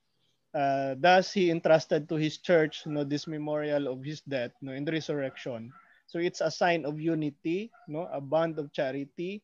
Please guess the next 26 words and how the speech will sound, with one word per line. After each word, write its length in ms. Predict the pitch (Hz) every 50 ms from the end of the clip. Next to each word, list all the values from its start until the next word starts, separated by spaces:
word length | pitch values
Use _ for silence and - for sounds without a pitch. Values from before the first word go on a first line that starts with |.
| _ _ _ _ _ _ _ -
a 80 | 156
paschal 480 | 139 - 147 151 143 - - 175 156 143
banquet, 560 | 135 131 123 123 131 - 160 160 185 190 - _ _ _ _ _ _ _ -
no, 240 | 143 147 160 175 - _ _ -
in 160 | 160 165 180
which 320 | 185 185 185 - - - _ -
Christ 560 | 170 170 170 170 175 175 175 165 - - - - -
is 160 | 160 156 -
consumed. 720 | - - 156 143 143 143 - 185 170 160 139 120 113 - _ _ _ _ 135
The 80 | 139 139
mind 320 | 147 165 175 180 185 170 143 156
is 160 | 170 - -
filled 560 | - - 196 185 185 185 180 180 165 156 - - 170
with 160 | 156 156 143
the 80 | 156
grace 480 | 147 139 156 170 180 196 208 202 - - _ - - - _ _ _ -
and 160 | 151 143 139
the 80 | 156 151 -
pledge, 480 | - 165 160 160 156 143 143 - - -
no, 320 | 151 147 147 147 139 147
of, 80 | 143 135 143 143
uh, 80 | 135
future 480 | 139 - - 180 165 156 - 175 160 147
glory 480 | 147 147 139 135 135 139 135 131 135 139 _ - - - _ _ _ _ -
is 160 | 156 147 -
given 560 | 151 143 147 147 139 127 135 135 127 131 139